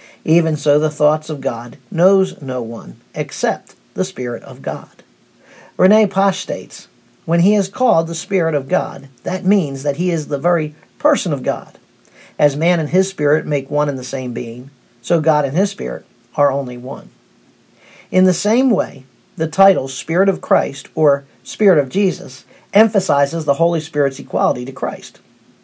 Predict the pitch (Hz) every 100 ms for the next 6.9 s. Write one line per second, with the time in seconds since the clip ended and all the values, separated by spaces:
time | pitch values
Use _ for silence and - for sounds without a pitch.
0 | _ _ _ _ - 156 151 165 - -
1 | 135 127 120 _ _ _ - 143 - -
2 | 135 - - - _ _ _ - - _
3 | 165 160 190 208 - 185 156 170 170 151
4 | 139 131 131 143 147 127 120 143 135 -
5 | - _ - - 208 233 214 196 196 -
6 | 165 208 247 160 156 202 151 143 139